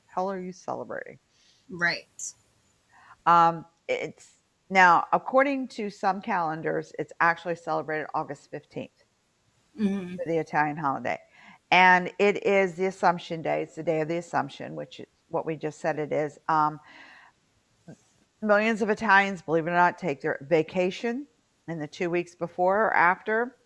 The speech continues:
Speaker 1: And they take it because it's a national holiday and it's a holy day of obligation.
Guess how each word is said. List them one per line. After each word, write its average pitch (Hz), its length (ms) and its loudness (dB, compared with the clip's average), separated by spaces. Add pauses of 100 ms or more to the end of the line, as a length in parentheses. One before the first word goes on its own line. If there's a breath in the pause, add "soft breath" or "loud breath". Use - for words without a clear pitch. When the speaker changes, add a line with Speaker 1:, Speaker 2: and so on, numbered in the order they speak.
(540 soft breath)
Speaker 1:
And 165 600 2 (140)
they 165 300 0
take 185 280 -4
it - 100 -6
because 170 280 -6
it's 160 180 -10
a 143 460 4
national 185 480 2
holiday 170 460 -2
and 131 80 -10
it's 151 160 -14
a 165 40 -12
holy 165 280 -8
day 147 140 -6
of 147 100 -6
obligation. 135 640 -6